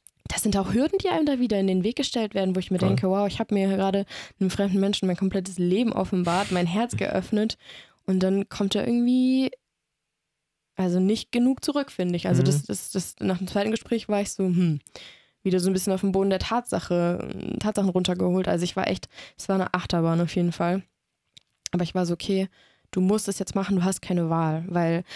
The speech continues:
Speaker 1: wenn du nicht, äh, dich dein Leben lang so scheiße fühlen willst, auf gut Deutsch, wenn du, wenn du das Potenzial, was du hast in deinem Leben, und ich denke mal, dass,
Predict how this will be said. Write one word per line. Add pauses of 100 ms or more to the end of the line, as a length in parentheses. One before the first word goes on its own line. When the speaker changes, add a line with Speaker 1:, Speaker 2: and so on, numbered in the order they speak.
(140)
Speaker 1:
wenn
du
nicht,
äh,
dich
dein
Leben
lang
so
scheiße
fühlen
willst,
auf
gut
Deutsch, (320)
wenn
du,
wenn
du
das
Potenzial,
was
du
hast
in
deinem
Leben,
und
ich
denke
mal,
dass,